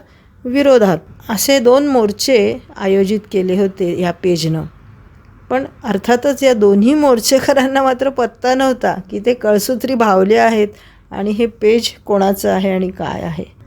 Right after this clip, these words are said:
आपल्याकडे जसं जमतारा हे फ्रॉड करण्यासाठी प्रसिद्ध शहर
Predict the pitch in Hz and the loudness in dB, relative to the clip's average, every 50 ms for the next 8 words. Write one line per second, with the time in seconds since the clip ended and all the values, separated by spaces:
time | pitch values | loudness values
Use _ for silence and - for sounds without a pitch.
0 | - - - - 226 220 - 240 262 269 269 - 277 294 294 285 294 285 - 294 | -20 -20 -8 -6 -6 -6 -2 0 -2 0 0 -2 -2 -2 0 0 0 0 2 0
1 | 269 226 226 233 208 208 208 - 254 254 254 262 262 254 269 254 - 233 214 208 | 0 2 2 2 2 0 0 0 0 0 2 2 2 2 0 -2 0 0 0 0
2 | 220 233 233 - 240 233 226 233 233 - 226 214 240 220 - 202 196 196 - 226 | 0 0 0 -2 -2 0 -2 -4 -4 -4 -4 -4 -4 -6 -4 -6 -6 -6 -6 -6
3 | 214 202 220 226 208 - 214 202 208 202 | -4 -2 -4 -4 -2 -2 -2 -2 0 -2